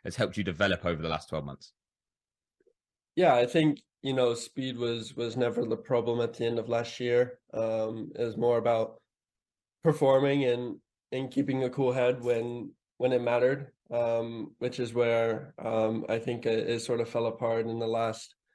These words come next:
Speaker 2: uh, three rounds for me. Um, although, you know, I did have the outright pace and, and all those, all those rounds, um, which was obviously there. So that was never the problem. It was just about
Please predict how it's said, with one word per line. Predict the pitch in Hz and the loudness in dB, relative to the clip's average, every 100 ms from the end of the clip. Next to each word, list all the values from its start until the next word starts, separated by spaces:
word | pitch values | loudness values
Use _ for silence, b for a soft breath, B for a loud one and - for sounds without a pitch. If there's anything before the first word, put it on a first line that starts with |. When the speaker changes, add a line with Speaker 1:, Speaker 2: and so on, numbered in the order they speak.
| _ _ _ - | _ _ _ -8
Speaker 2:
uh, | 110 110 110 110 - - _ _ _ _ | -2 0 0 0 -4 -10 _ _ _ _
three | 131 123 | -2 0
rounds | 117 117 113 | 2 2 -2
for | 131 | -6
me. | 117 120 123 - _ _ _ _ _ 117 | -4 -4 -4 -8 _ _ _ _ _ -4
Um, | 117 113 117 | 0 0 0
although, | 127 120 120 120 120 | 0 2 4 4 2
you | 120 | -2
know, | 117 117 | -2 -2
I | 113 | -2
did | 120 117 | -4 -6
have | 117 110 104 - _ _ _ _ _ _ - | -4 -4 -4 -10 _ _ _ _ _ _ -4
the | - | 0
outright | 113 117 113 | 2 2 -2
pace | 123 110 117 - | -2 -2 -2 -4
and, | 113 110 - _ _ 117 | -4 -4 -8 _ _ -4
and | 117 | 0
all | 117 113 | 0 2
those, | 117 113 - - | 0 0 -4 -6
all | 117 | -4
those | 113 113 117 | -4 -6 -2
rounds, | 117 117 143 143 - - | -2 0 -2 -6 -12 -8
um, | 110 113 110 113 113 110 - _ _ _ _ | -4 -2 -2 -2 -6 -8 -10 _ _ _ _
which | 117 113 | -8 -4
was | 117 113 | 0 2
obviously | 110 113 - 113 | 2 0 -2 0
there. | 113 117 | 2 2
So | 113 120 | 0 4
that | 135 | 4
was | 139 127 | 4 2
never | 123 120 | 0 0
the | 113 | -4
problem. | - 117 113 | -4 -2 -2
It | |
was | 113 | -4
just | 131 123 | -4 -6
about | 110 117 113 104 | -4 0 0 -4